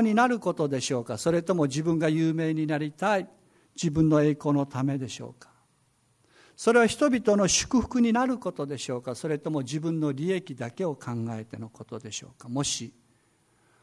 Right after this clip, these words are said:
あなたの私の願いが神の御心にかなう願いなら、そして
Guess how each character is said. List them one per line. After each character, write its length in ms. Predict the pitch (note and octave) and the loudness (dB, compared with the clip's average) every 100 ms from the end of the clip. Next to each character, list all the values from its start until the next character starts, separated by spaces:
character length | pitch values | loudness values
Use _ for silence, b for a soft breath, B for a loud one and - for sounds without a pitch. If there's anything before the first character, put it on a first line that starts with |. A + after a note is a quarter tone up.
| b b b b _ _ _ _ _ | b b b b _ _ _ _ _
あ 80 | C3+ | -2
な 120 | C#3 | -2
た 140 | C#3 B2+ | -2 -2
の 100 | A#2+ | -4
私 380 | B2+ A#2+ - | -4 -4 0
の 140 | B2 B2 | 2 4
願 360 | B2 A#2 A#2 A#2 | 2 2 0 2
い 40 | |
が 280 | C#3+ E3+ - - _ _ - | 2 2 0 -10 _ _ -2
神 300 | G3 D#3+ B2 | 2 4 2
の 120 | A#2 | 0
御 120 | B2+ | -4
心 360 | D3 B2 C3 B2+ | -4 -6 -6 -6
に 120 | B2 | -6
か 200 | - E3+ | -8 -4
な 140 | F3+ G#3+ | 0 0
う 120 | D#3+ | -2
願 120 | B2 | -6
い 260 | A#2 A2+ A2 | -8 -10 -10
な 60 | |
ら、 80 | G#2+ D#3+ _ _ _ _ _ _ _ _ _ _ b b b _ | -16 -20 _ _ _ _ _ _ _ _ _ _ b b b _
そ 140 | A#3 | 0
し 100 | A3+ | 2
て 380 | A#3+ A3+ - | 4 4 2